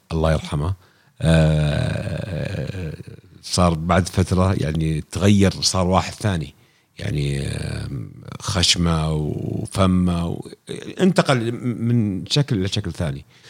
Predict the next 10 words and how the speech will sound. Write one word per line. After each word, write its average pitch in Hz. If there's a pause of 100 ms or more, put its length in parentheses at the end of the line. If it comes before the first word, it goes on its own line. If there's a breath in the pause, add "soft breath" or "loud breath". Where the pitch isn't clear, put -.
(340 loud breath)
أعت-، - (380)
سمعت 107
إنه 92
في 107
شيء 104
اسمه، 85 (140)
آه، 82
ما 90
أدري 82
أنتم -